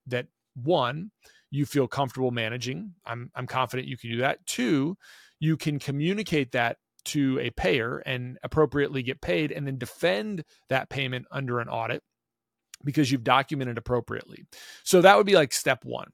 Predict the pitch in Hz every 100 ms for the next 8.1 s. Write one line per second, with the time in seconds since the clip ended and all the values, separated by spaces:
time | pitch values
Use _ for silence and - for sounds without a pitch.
0 | _ 123 147 139 160 190 160 170 143 -
1 | 165 151 - 127 123 143 127 120 110 117
2 | 110 113 110 - 120 - 135 135 127 -
3 | 117 113 104 - 113 - 107 - - -
4 | 113 113 - - - - _ - - -
5 | - - 170 - - 262 247 180 165 143
6 | 147 147 143 151 120 120 127 175 208 151
7 | - 127 123 131 151 185 160 143 - 123